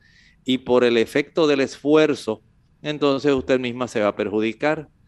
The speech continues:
De ahí entonces que lo más conveniente es que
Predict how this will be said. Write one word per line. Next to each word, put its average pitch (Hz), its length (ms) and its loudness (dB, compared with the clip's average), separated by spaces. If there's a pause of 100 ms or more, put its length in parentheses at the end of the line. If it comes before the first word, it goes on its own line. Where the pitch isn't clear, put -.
(340)
De 117 180 2
ahí 131 160 2
entonces 139 460 -2
que 127 160 -2
lo 110 120 -2
más 113 160 -4
conveniente 123 800 -2
es 123 100 -6
que 151 460 0